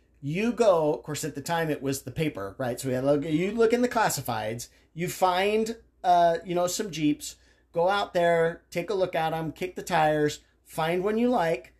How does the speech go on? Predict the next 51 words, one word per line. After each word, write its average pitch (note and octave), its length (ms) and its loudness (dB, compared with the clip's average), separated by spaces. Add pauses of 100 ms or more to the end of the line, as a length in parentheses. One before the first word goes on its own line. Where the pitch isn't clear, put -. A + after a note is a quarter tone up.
(260)
give F3 200 0
the G3 80 0
guy G3 220 0
a F#3 100 0
hundred F3+ 300 0
dollars G3 360 0
to G#3 80 -4
hold G#3+ 280 0
it, C3+ 240 0 (420)
and D#3+ 160 -4
then D#3 200 0 (100)
I'll E3 220 0
go G#3+ 180 0
to G3+ 80 -4
the F#3+ 100 0
bank, D#3 400 -2
help D#3+ 280 -6
you F3+ 80 -6
get F3+ 160 -2
the F#3 80 -2
loan, D#3+ 460 0 (440)
and D#3 240 0
then, D#3 340 0 (560)
uh, C#3+ 320 2
you D#3+ 100 -6
know, C#3+ 100 0
when D3+ 140 0
you D#3 100 -2
go E3 200 6
to D#3+ 80 -2
pick - 260 -8
it E3+ 100 -4
up A#3+ 360 0
and D#3 120 -8
you, D3+ 200 -2
you D#3 120 -6
know, D3 160 2 (140)
pay F3 200 -2
the F3 80 -2
guy E3+ 220 4
the D#3+ 80 -2
money F#3+ 460 0 (440)
and F3 140 -2
bring F#3+ 160 4
it F3+ 80 -2
home, A3 340 2
then F#3+ 180 4
I'll F3 120 4
look D#3 160 -4
at - 140 -12
it. - 60 -20